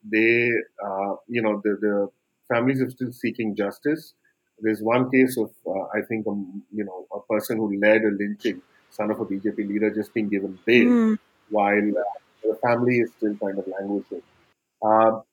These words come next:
Speaker 1: so Modi, that's where he is, and since he's, uh, but, you know, the sheen has begin, begun to fade a little bit. The rumor, this is rumor, but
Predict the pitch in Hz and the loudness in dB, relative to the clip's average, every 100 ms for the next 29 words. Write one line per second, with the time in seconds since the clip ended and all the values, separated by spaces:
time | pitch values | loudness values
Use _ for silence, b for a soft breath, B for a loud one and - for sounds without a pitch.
0 | _ _ - 151 160 190 214 180 180 - | _ _ 2 4 6 4 4 4 4 4
1 | 196 190 151 123 139 139 131 127 139 143 | 4 6 6 6 4 0 -4 0 0 -2
2 | 139 147 135 131 - _ _ _ _ - | -2 2 2 0 -6 _ _ _ _ 0
3 | 113 110 131 139 370 156 135 - 208 202 | 4 4 4 2 0 0 -2 -2 2 4
4 | 143 135 135 151 139 - 131 135 147 143 | 4 2 2 0 -2 -4 0 4 4 2
5 | 131 127 120 110 107 113 104 92 - 104 | 0 2 2 2 0 -2 -4 -8 -6 -6
6 | - 156 190 - - - 143 135 120 117 | 2 2 4 2 0 -12 -8 -8 -4 0
7 | 131 143 175 160 117 | 2 2 2 2 0